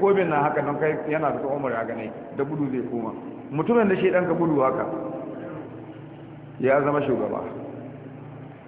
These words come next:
Ya yi sallah ko fa-, ko, ko, ko aya guda bai karanta ba ya gama magana.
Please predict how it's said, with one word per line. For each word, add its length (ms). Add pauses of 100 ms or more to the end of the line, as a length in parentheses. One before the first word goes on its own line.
(220)
Ya 220
yi 160
sallah 240 (100)
ko 140
fa-, 260
ko, 140 (180)
ko, 220 (160)
ko 180
aya 220
guda 200
bai 120
karanta 360
ba 120
ya 80
gama 260
magana. 300